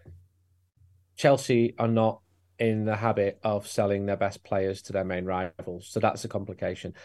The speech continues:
A, a slight similarity with Frenkie de Jong last year. Fees agreed between the clubs, but the player didn't wanna, wanna leave. So you need all these parts to get, to get the deal done.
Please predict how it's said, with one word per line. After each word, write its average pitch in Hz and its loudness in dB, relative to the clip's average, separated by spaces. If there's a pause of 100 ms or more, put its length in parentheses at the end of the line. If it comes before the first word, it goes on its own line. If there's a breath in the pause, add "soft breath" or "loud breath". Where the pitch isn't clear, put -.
(500 soft breath)
A, - -4 (240)
a - 0
slight 233 4
similarity 180 4
with 151 4
Frenkie 139 8
de 120 4
Jong 120 6
last 117 2
year. 123 8 (680 soft breath)
Fees 175 8
agreed 143 6
between 127 6
the 117 6
clubs, 127 6
but 123 4
the - -8
player 120 8
didn't 113 4
wanna, 107 2 (380)
wanna 110 2
leave. 101 2
So 143 2
you 143 6
need 180 8
all 170 10
these 147 6
parts 131 6
to - -6
get, 120 4
to - -10
get 123 4
the 120 0
deal 110 4
done. 110 2